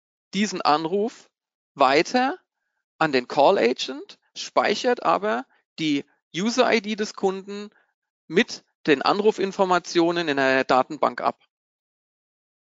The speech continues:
Wenn der Anruf dann zu Ende ist und der Call Agent auflegt, übermittelt Matelso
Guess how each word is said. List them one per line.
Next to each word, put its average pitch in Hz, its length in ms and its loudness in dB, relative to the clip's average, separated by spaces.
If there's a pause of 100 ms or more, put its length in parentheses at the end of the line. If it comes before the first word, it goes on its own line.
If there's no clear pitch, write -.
(540)
Wenn 165 160 0
der 165 140 4
Anruf 226 640 -2
dann 151 160 2
zu - 140 -4
Ende 208 240 0
ist - 340 -2 (1000)
und 165 120 -4
der 156 80 4
Call 165 280 2
Agent 143 320 -2
auflegt, 220 680 -2 (460)
übermittelt 180 680 0 (240)
Matelso 196 640 0